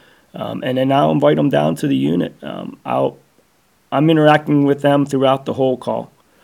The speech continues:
Uh, I go down, I check the filter. Um, I bring it back up. I show them the filter,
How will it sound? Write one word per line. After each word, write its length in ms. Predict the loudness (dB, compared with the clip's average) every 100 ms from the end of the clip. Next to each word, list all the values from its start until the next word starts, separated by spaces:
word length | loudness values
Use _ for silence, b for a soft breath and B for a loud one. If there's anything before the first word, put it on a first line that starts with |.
| b b b
Uh, 100 | -20
I 320 | -14 -10 -8 -6
go 120 | -2
down, 220 | 0 2
I 100 | 0
check 280 | -2 -4 -4
the 80 | -2
filter. 520 | 2 2 4 2 2 -10 _ _ _ _ _ _ _
Um, 320 | -10 -8 -10
I 120 | -10
bring 260 | -8 -8 -10
it 120 | -8
back 240 | -6 -6 -4
up. 240 | -6 -6
I 100 | -12
show 280 | -10 -4 -2
them 180 | -2 -6
the 80 | -8
filter, 500 | -6 -8 -6 -10